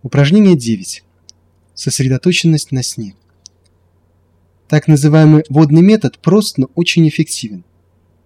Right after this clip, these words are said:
Он предназначен для людей, которые хотят заснуть. Поставьте стакан с чистой водой на стол в ту комнату, где вы спите.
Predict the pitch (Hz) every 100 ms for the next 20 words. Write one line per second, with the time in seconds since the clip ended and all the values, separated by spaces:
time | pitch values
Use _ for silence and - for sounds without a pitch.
0 | _ 135 139 147 143 147 151 147 147 139
1 | 143 151 165 220 220 _ _ _ 147 226
2 | 220 - 151 151 135 139 - 101 - _
3 | _ _ _ _ _ _ _ _ _ _
4 | - 151 - 220 165 - 143 170 170 -
5 | 156 - 127 123 127 135 143 127 120 -
6 | - 135 139 - _ _ _ _ 139 -
7 | 185 202 180 117 107 _ _ _ _ 131
8 | 131 165 - - 107 -